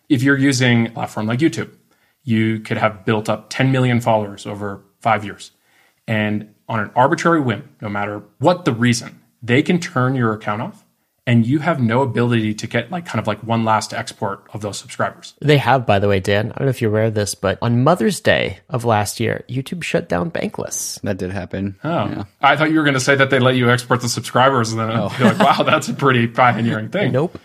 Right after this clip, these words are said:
Speaker 2: They shut us down.
Speaker 3: No, the worst one. <laughs>
Speaker 1: Yeah. Okay.
Speaker 2: Yeah. And so what do we do? We go into co-, no, no word, no word of warning, just an email, friendly email from some bot somewhere that says, uh, "Your account shut down." And there's no kind of escalation process. And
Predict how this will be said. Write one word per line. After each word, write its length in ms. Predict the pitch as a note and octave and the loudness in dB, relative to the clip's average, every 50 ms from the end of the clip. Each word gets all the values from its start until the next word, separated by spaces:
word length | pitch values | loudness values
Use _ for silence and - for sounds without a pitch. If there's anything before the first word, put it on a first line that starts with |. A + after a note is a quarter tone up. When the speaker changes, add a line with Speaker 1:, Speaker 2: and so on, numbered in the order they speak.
| - | -8
Speaker 2:
They 200 | F#3+ D3+ B2+ B2 | -4 -2 -2 0
shut 200 | - - C#3+ C3+ | 0 0 0 0
us 120 | C#3+ C3+ - | 0 0 0
down. 340 | C#3 C#3 D#3+ D#3+ G2+ F#2+ - - | 0 0 0 -2 -4 -6 -4 -2
Speaker 3:
No, 180 | C3+ B2 B2 | 0 0 0
the 160 | A#2 B2+ C#3 | 2 0 0
worst 300 | C3 A#2 B2+ A#2+ - - | 2 2 0 0 0 -4
one. 400 | A#2 G#2+ G2+ G2+ G2 - G2+ A#2+ A#2 | -4 -4 -4 -4 -6 -8 -10 -10 -6
<laughs> 40 | A#2 | -4
Speaker 1:
Yeah. 180 | C3 A#2 - - | -2 -2 -2 -2
Okay. 360 | - F3+ C3 A#2+ A#2+ - D#3+ - | -2 -2 -2 -2 -2 -2 -2 2
Speaker 2:
Yeah. 300 | D3+ C#3+ D#3+ D#3+ G#2+ F#2+ F#2 F#2+ | 4 4 4 4 2 0 -2 -2
And 180 | C#3 C#3+ C3+ | -2 -2 0
so 340 | B2+ - C#3 C3 C3 B2+ B2 | 0 0 2 2 4 2 2
what 120 | A#2+ B2+ | 2 2
do 60 | B2 B2 | 2 2
we 100 | A#2+ A2 | 0 2
do? 220 | A#2 C3+ E3+ G#3+ | 2 2 2 2
We 100 | G3+ B2 | 0 0
go 140 | A2+ B2+ B2+ | 0 0 0
into 120 | C3 - | 0 -2
co-, 220 | - - A#2+ A#2 - _ - | -4 -4 -6 -6 -6 _ -2
no, 320 | B2 A#2 A#2+ B2 B2+ C3 - _ - - | 0 2 4 4 2 0 -2 _ -16 -8
no 140 | - A#2+ A#2+ | -4 -2 0
word, 340 | B2 C3 B2 A#2 C3 D3 - - - - - _ - | 2 4 4 4 4 0 -2 -4 -20 -20 -20 _ -10
no 240 | - A#2 B2+ B2+ B2+ | -4 0 2 2 2
word 200 | A#2 B2 B2 B2 | 2 2 0 0
of 120 | A#2 A2+ | 0 -2
warning, 260 | A#2 A#2+ A#2+ C3 C#3+ | 0 0 0 0 -2
just 200 | C#3+ - A#2 - | -4 -4 -4 -4
an 120 | C3 - - | -4 -4 -4
email, 400 | A#2+ G#2 G2+ G#2+ A#2 C3 B2+ _ _ - - _ _ _ - | -4 -2 -2 -4 -4 -6 -8 _ _ -20 -20 _ _ _ -4
friendly 360 | - B2+ B2 B2 B2+ - - | -2 0 0 0 0 0 0
email 260 | A#2+ A#2+ B2 B2 C3 | 0 0 0 0 -2
from 220 | - - A#2+ A2+ | -2 -4 -6 -4
some 180 | - - D3 C#3 | -2 -2 -2 0
bot 300 | A#2+ A2 A2+ B2+ - - | 2 4 2 2 2 -2
somewhere 240 | - B2+ B2+ B2+ C#3+ | -4 -2 -2 -2 -2
that 140 | - G#2+ - | -2 -4 -2
says, 340 | - C3+ C3 A#2+ - - _ _ _ _ _ _ _ _ _ _ _ _ - - - | -2 0 0 0 -2 -6 _ _ _ _ _ _ _ _ _ _ _ _ -10 -2 0
uh, 80 | B2+ A#2 | 2 2
"Your 180 | A2+ A2+ A2+ | 4 4 2
account 260 | A2+ - B2 B2 B2+ - | 2 2 2 2 2 2
shut 160 | C3 A#2+ G#2+ | 0 0 2
down." 280 | A#2+ B2+ C#3 G#2 G2 - _ - - _ _ _ _ - | 0 0 -2 -2 -6 -10 _ -20 -20 _ _ _ _ -4
And 100 | A#2+ A2+ | -2 0
there's 180 | A#2 A2 G#2 - | 2 0 2 0
no 320 | B2 A#2+ A#2+ A#2+ A#2 A#2 | 2 2 4 4 4 4
kind 240 | A2+ - A#2+ A#2+ A#2+ | 2 2 -2 -2 0
of 40 | A2+ | -2
escalation 480 | A#2+ - - B2+ A#2 C3 - - C3 | -4 -4 -2 -2 -2 -2 -2 -4 -2
process. 600 | - - C3 C3+ - - E3 - - F3 - - | 2 2 2 2 2 2 0 0 0 0 -2 -2
And 240 | - G#2 G#2 G#2+ G#2+ | -2 -2 -2 -2 -4